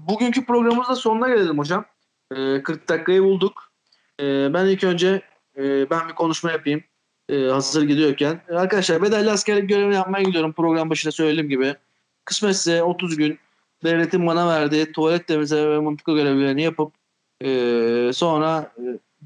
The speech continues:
beş kilometre yürüyüş ile birlikte yemin törenimi yaptıktan sonra geri döneceğiz. E, bir ay kadar yokum ve finallere yetişebileceğimi düşünüyorum uygunsa. Umarım döndüğümde de pandemi daha çok zayıflamış olur ve, e,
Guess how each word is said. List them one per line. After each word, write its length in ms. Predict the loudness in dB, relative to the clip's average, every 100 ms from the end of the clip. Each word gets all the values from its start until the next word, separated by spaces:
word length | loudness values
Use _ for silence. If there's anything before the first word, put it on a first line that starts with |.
| -2
beş 220 | 0 0
kilometre 360 | 0 0 2
yürüyüş 420 | 4 4 4 2 0
ile 100 | 2
birlikte 300 | 0 0 0
yemin 360 | 2 2 0
törenimi 400 | -2 0 0 0
yaptıktan 360 | -2 -4 -4 -2
sonra 360 | 0 0 -2 -6 _ _ _ _ _ -2
geri 240 | 2 4
döneceğiz. 680 | 2 2 2 0 -4 -8 -14 _ _ _
E, 40 | -2 0 2 2 0
bir 140 | 0
ay 160 | 0 0
kadar 220 | 0 2
yokum 320 | 2 0 -4 -10 _ _ _
ve 280 | -4 -2 -4
finallere 720 | -4 -4 0 0 0 0 -2 -8 _ _ _ _ _
yetişebileceğimi 760 | -2 0 0 2 2 0 0 -2
düşünüyorum 500 | -4 -10 -4 -2 -4 -10 _
uygunsa. 640 | -4 -4 -4 -4 -4 -6 _ _ _
Umarım 380 | -2 2 2 2
döndüğümde 380 | 2 2 0 0
de 60 |
pandemi 400 | 0 0 2 2
daha 140 | 2 0
çok 160 | -2
zayıflamış 480 | -2 0 0 0 2
olur 240 | 0 2 2
ve, 220 | 0 -2 _ _ _
e, 60 | -2